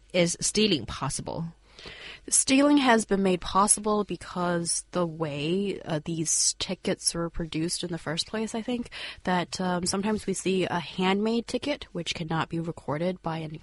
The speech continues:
Speaker 2: an accountant, and, uh, also other ways, like to sell movie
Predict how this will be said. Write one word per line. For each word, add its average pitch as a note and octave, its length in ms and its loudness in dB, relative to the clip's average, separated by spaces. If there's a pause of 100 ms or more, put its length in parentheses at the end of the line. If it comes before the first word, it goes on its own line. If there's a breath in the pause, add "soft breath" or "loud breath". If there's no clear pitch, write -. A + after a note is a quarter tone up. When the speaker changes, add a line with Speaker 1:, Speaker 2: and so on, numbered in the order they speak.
(200)
Speaker 2:
an F3+ 140 -4
accountant, E3+ 760 -6
and, F#3 400 -2
uh, F#3 300 2 (340 loud breath)
also F3+ 380 0
other F3 180 0
ways, F#3 560 2
like D3+ 200 -4
to E3 100 -8
sell E3 380 2
movie D#3 640 0